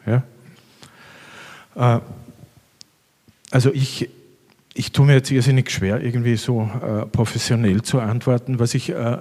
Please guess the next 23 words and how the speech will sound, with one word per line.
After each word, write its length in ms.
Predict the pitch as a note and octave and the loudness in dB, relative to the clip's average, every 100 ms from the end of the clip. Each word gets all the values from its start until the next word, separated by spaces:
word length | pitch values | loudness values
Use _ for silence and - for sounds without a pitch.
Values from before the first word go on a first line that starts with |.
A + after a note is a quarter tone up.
| - - - - - - | -10 -16 -18 -18 -20 -10
womit 320 | A#2 B2+ C3 | -2 -2 -2
ich 140 | B2+ | -6
anschließen 520 | E2+ A2 - B2+ - B2 | -4 -4 -2 -4 -4 -2
kann, 220 | A2 B2+ | -2 -2
ist, 260 | A2+ - - - - - - - - _ | -4 -6 -16 -20 -20 -20 -20 -20 -20 _
selbst 360 | - A#2 - - | -2 -2 -2 -4
unter 260 | C3+ C3 | 0 0
Ärzten 560 | A#2+ G#2+ D3 - - C3 | 0 0 0 -2 -6 -4
und 140 | A2+ | -4
selbst 300 | G#2+ A#2+ - | -2 -2 -2
unter 220 | C#3+ B2 A#2 | -6 -4 -4
Psychiatern, 880 | - A2 G#2 F2 A2 - C3 C3 B2 - - - - - | -4 -2 -2 -2 -2 0 2 2 -2 -10 -20 -20 -20 -4
äh, 360 | A2+ A2 G#2+ - - | 0 2 0 -2 -2
gibt 280 | C3+ C3 B2+ | -2 -2 -4
es 160 | A2+ | -2
nach 380 | G2 E2+ F2+ B2 | -2 -2 -2 0
wie 80 | A2+ | -2
vor 640 | - - F#2+ G#2 A#2+ C3 | -2 -2 0 2 2 2
irg-, 280 | C3 A#2 - - | 0 -6 -8 -8
eine 180 | G2+ G2+ | -6 -6
große 500 | - A2 C3 - C#3+ | -2 0 0 0 -2
Scheu, 400 | - G2 G2+ B2+ | 0 -2 0 0
diese 580 | - B2+ - B2+ B2 | -2 -6 -2 2 2